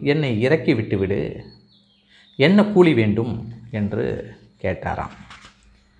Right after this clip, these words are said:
"பத்து பணம் கொடுங்க" என்றான் வண்டியோட்டி. "எட்டு பணம் வாங்கிக்கொள்" என்றார் அந்த புலவர்.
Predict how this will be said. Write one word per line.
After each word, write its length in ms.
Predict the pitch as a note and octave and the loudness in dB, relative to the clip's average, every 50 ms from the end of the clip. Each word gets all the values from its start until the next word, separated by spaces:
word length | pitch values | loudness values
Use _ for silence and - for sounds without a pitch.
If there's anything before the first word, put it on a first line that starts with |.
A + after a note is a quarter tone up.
| _ _ _ _ _ _ _ _ _ _ _ - | _ _ _ _ _ _ _ _ _ _ _ 4
"பத்து 260 | F#3 F#3 - - A#3+ | 4 4 4 2 2
பணம் 260 | G3 F#3+ F#3 G3 F#3 | 4 4 2 2 2
கொடுங்க" 280 | E3+ D#3 C#3 G#2+ G#2 G#2 G#2 F#2+ G#2 - - - - - - - _ _ - | 2 0 2 2 2 2 2 0 -2 -6 -10 -14 -18 -20 -20 -20 _ _ -6
என்றான் 480 | - A#2+ G#2 G#2 G#2 G#2 G2+ C3 C3+ - - - - D#3 A#2+ | -4 -2 -2 -2 0 -2 -2 -2 -4 -8 -12 -14 -10 -6 -2
வண்டியோட்டி. 600 | A2 A2 G#2 G#2 G#2 - - - - - - - - - - _ _ _ _ _ _ _ _ _ _ _ _ - - - _ - | -2 0 0 0 0 -2 -2 -4 -8 -10 -14 -16 -18 -20 -20 _ _ _ _ _ _ _ _ _ _ _ _ -20 -20 -18 _ 2
"எட்டு 300 | D#3 D#3 E3+ E3+ F3 A#3+ - | 4 4 4 6 4 2 4
பணம் 360 | - F3+ E3+ F3+ F#3+ F3 C#3 A2 - - - - - - - - - _ _ _ - | 4 4 4 4 2 2 0 -2 -4 -6 -10 -14 -16 -20 -20 -20 -20 _ _ _ -10
வாங்கிக்கொள்" 560 | - G#2+ B2 C3 B2+ A#2 A#2 - C3+ C3 A#2 - - - - - - - | -6 -4 -4 -4 -6 -4 -2 0 2 2 2 0 -2 -6 -10 -12 -8 -4
என்றார் 540 | - A2+ G#2 G#2 G#2 G#2+ - - - - - - - - - _ _ _ - | -2 0 0 0 0 0 0 0 -2 -4 -8 -14 -20 -20 -20 _ _ _ -8
அந்த 320 | G2+ G2 F2+ - F#2 F2+ - D2+ - - - - - - _ _ _ _ _ _ - - - _ _ _ _ _ | -8 -6 -4 -2 -2 -2 -4 -6 -10 -14 -16 -20 -20 -20 _ _ _ _ _ _ -20 -20 -20 _ _ _ _ _
புலவர். 380 | - A#2 F#2+ F2+ G#2 - - | 0 0 0 0 -2 -6 -10